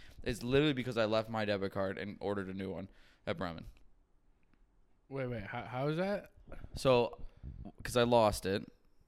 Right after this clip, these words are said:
Speaker 1: I ordered a new one, and 'cause the old one was canceled, and that was attached to, um,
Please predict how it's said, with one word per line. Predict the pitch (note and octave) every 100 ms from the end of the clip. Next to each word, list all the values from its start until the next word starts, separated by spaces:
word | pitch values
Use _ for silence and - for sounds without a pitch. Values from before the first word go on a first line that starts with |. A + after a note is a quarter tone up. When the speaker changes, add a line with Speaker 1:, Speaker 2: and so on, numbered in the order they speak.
| _ _ _ _ _ _ - - - -
Speaker 1:
I | - G#2
ordered | G#2+ A2
a | A2
new | A2 G#2+
one, | G2 F#2+ G2+ G#2 -
and | G2 F2+
'cause | G#2 -
the | G2
old | G2 G#2+
one | G#2 F#2+
was | F#2+
canceled, | - D3 D3+ F2+ G#2 A2+ - - - _ _ _ - -
and | G#2+ G#2+ G2+
that | G2+ G#2
was | A#2 A2+
attached | - G#2+ G2 G2 -
to, | - G#2 G2
um, | F#2 C2+ C2 -